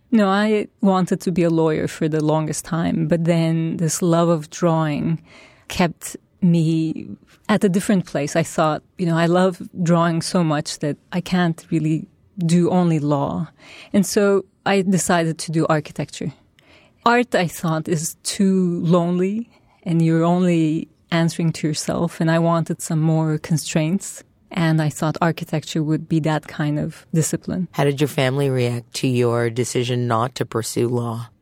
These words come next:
Speaker 1: They were incredibly supportive.
Speaker 2: How far back does it go in your family? Were they just all lawyers? Everybody in my family was a pharmacist, so I totally get
Speaker 1: <laughs>
Speaker 2: that sort of familial legacy that you feel pressured by. There was no way I was gonna be a pharmacist.
Speaker 1: You understand? I,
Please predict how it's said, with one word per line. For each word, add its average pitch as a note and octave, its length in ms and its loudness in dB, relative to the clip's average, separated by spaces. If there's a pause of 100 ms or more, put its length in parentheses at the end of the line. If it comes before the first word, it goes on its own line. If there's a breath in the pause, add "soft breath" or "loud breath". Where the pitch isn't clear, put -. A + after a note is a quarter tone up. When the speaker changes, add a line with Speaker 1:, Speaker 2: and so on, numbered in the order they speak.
(220)
Speaker 1:
They G#3 240 2
were G3 120 4
incredibly F3 540 0
supportive. D#3+ 880 -4 (100)
Speaker 2:
How D#3+ 140 2
far E3+ 220 -2
back C#3+ 300 -6
does C3+ 140 -2
it B2+ 60 0
go C3+ 200 2
in C3 100 -2
your A2+ 100 -6
family? E3+ 520 -2
Were B2+ 160 0
they B2 120 0
just B2 280 -2
all B2+ 260 0
lawyers? A#2+ 460 -2
Everybody F#3+ 360 0
in D#3 60 0
my C#3 140 -2
family B2 280 -2
was A#2+ 160 0
a A#2+ 60 -4
pharmacist, A#2+ 800 -4
so C2 260 -2 (300 loud breath)
I C#3 60 2
totally C#3 420 2
get B2 280 2
Speaker 1:
<laughs> - 20 -2
Speaker 2:
that C3 180 -2
sort A#2 160 -4
of B2+ 100 -6
familial C3 560 0
legacy B2 560 0
that A#2+ 140 -2
you A#2 100 -4
feel A#2 160 -4
pressured A#2+ 480 -2
by. F#2+ 300 -4 (480 loud breath)
There D3 100 2
was B2 120 -2
no C#3+ 220 2
way C3 260 2
I A#2 60 -2
was B2 120 -4
gonna D3 180 0
be E3+ 100 2
a A#2 60 -4
pharmacist. C#3 880 -4
Speaker 1:
You A3 220 4
understand? A3+ 440 0
I, C4+ 200 0